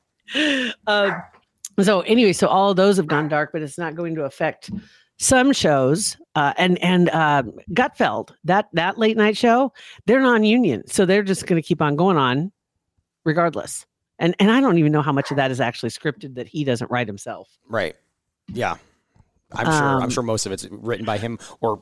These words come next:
Speaker 2: you know, Kat probably writes her stuff. Like, it's all written by the team.
Speaker 1: Yeah,
Speaker 2: Mm-hmm.
Speaker 1: I think,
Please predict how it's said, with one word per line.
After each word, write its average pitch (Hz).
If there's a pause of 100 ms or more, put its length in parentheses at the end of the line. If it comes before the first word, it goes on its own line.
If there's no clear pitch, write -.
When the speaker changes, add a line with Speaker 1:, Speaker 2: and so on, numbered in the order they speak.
Speaker 2:
you 113
know, 104 (160)
Kat 87
probably 98
writes 95
her 92
stuff. 98
Like, 101
it's -
all 110
written 101
by 90
the 85
team. 87 (960)
Speaker 1:
Yeah, 180
Speaker 2:
Mm-hmm. 110
Speaker 1:
I 170
think, 202